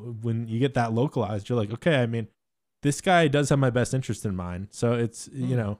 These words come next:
Speaker 1: it doesn't always have to go with, you know, people have to put a D or R next to their name, but they're not always, like, you know, part of that, like, establishment. So it's kind
Speaker 2: Yeah.
Speaker 1: of interesting.
Speaker 2: It's not that binary.
Speaker 1: Yeah, exactly.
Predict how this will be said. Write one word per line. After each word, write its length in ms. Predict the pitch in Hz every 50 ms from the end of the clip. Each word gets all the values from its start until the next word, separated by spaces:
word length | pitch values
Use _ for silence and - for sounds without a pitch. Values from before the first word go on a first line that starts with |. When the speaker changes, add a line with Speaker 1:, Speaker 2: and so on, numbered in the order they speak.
| _ -
Speaker 1:
it 100 | 135 123
doesn't 220 | 143 139 135 139 131
always 240 | 120 117 120 107
have 160 | - 110 104 -
to 80 | 117
go 180 | 104 107 107 107
with, 180 | 107 98 - _ _ _ _ _ _ _ _ _ _
you 60 | - 127
know, 80 | 120
people 260 | 110 - 151 131 139
have 200 | 117 139 131 -
to 80 | - 131
put 200 | - - 139 123
a 40 | 110
D 240 | 104 101 113 123 120
or 160 | 113 110 104 104
R 200 | 101 107 120 117
next 200 | 113 104 98 -
to 80 | - 101
their 120 | 101 98
name, 200 | 95 98 98 98
but 120 | 95 101 -
they're 80 | - 107
not 200 | 113 110 104 98
always, 480 | 98 98 98 98 98 90 - - - -
like, 280 | 104 101 95 90 - _ _ _ _ _ _ _ _ _ _ _ _ _ _ _ _ _ _ _ _ _ _ _ _ _ _
you 100 | - 123
know, 220 | 107 92 82 85 - - _ _ _ _ _ _
part 220 | - - 120 110 101
of 100 | 98 90
that, 200 | 113 98 104 104
like, 260 | 101 92 - - _ _ _ _ _ _
establishment. 760 | - 127 - - 107 98 98 95 92 - - 104 95 90 92 - _ _ _ _ _ _ _ _ _ _ _ _ _ _ _ _
So 280 | - - 98 90 95 120 117
it's 100 | 113 104
kind 140 | 110 123
Speaker 2:
Yeah. 20 | 104
Speaker 1:
of 80 | 92
interesting. 420 | 95 90 - - - - 90 87 98 - _ _ _ _ _ _ _ _ _ _ _ _
Speaker 2:
It's 120 | 113 -
not 140 | - 113 101
that 140 | - 104 95
binary. 600 | 92 95 95 98 98 98 95 95 92 95 104 101 -
Speaker 1:
Yeah, 320 | - 127 120 107 92 87 92
exactly. 500 | 95 90 98 95 92 92 - - 87